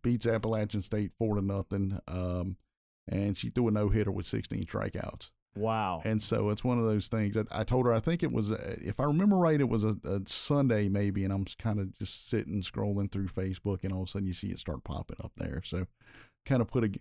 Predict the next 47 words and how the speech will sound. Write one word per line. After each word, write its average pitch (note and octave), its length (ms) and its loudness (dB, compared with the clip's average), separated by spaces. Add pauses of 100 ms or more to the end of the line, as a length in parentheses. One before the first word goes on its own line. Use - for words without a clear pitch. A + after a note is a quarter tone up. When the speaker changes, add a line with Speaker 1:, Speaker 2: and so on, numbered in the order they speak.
Speaker 1:
a G#2 60 0
little G#2+ 160 2
story G#2+ 320 2
together, G2+ 420 2
but G2+ 240 -2
at A2 160 -2
the A2+ 60 -2
time A2 320 2
I - 20 2
didn't G#2 160 2
get G#2 120 0
to F#2 80 -2
really F#2+ 440 -2 (100)
talk - 280 0
to A2 120 0
her G2 60 2
about F#2 300 -2
it. F#2 100 -6
And, - 160 -6
you F#2+ 100 0
know, G2 180 0
she, G#2+ 220 -2 (120)
she A#2 140 2
said G2+ 300 -2 (720)
she C3 140 4
didn't B2+ 180 6
even G2+ 220 0
realize F#2 340 -4
she F#2 160 -4
had D#2+ 160 -6
done F#2+ 220 0
it. C#2+ 100 -10 (140)
You F#2+ 160 -4
know, F#2+ 180 -4
she F#2+ 160 -6
said A2 220 0
you G2+ 60 0
kinda G2+ 220 2
get G2 240 -2
in F#2 60 -4
the F#2 60 -2
zone, G2 360 0
and, F#2 200 -2
you A2 100 -2
know, F#2 140 -2
she's G2+ 240 -4
like, G#2 160 -2